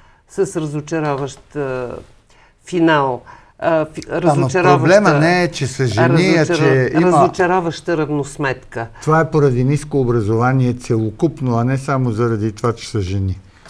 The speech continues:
Speaker 1: Точно така. Дори и жените се провалят в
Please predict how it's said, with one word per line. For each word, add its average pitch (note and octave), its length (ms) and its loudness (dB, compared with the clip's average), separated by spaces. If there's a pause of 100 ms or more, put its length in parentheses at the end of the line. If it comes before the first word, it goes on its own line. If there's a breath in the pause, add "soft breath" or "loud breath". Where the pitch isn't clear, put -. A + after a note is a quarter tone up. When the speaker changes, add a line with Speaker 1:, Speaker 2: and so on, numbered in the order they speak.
(320 loud breath)
Speaker 1:
Точно - 280 -12
така. F3+ 420 -4
Дори D#3 400 2
и B3+ 140 -2
жените F3 480 -6
се F3 160 -12
провалят C#3 600 -8
в D#3 220 -10